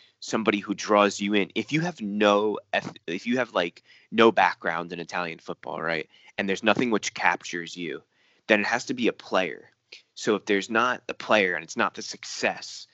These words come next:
then how do you become a fan? What, what, what draws it to you? And right now, it's, it's a bit of a tough time for, for Roma fans. So it's like, where are the new fans coming from? And I think that you, you kinda hit the point there,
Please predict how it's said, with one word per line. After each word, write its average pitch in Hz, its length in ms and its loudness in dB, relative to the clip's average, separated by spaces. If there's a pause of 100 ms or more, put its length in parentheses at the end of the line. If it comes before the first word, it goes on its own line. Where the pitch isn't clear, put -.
(240)
then 90 140 -2
how 110 240 4
do 107 80 0
you 98 300 -4
become 101 320 -10
a 92 40 -8
fan? 76 520 -4 (320)
What, 123 200 6
what, 120 140 0
what 127 180 4
draws 117 420 6
it - 100 -20
to 95 160 -12
you? 78 180 -10 (380)
And 104 140 -8
right 104 200 -4
now, 120 280 -10
it's, 82 220 -20
it's - 320 -14
a 98 60 -6
bit 107 160 2
of 98 100 -4
a 90 60 -2
tough - 320 -2
time 113 300 6
for, 87 320 -8
for 90 240 -10
Roma 85 320 -8
fans. 82 480 -4 (340)
So 90 280 0
it's 90 220 -6
like, 90 360 0 (100)
where 107 260 6
are 104 60 4
the 98 80 -2
new 101 180 -2
fans 90 420 -6
coming 127 300 -8
from? 90 340 -10 (400)
And 98 100 -4
I 95 80 -2
think 127 260 -6
that 90 240 4
you, 90 220 -8
you 95 120 -10
kinda 95 260 0
hit - 200 -8
the - 60 -10
point - 360 -8
there, - 280 0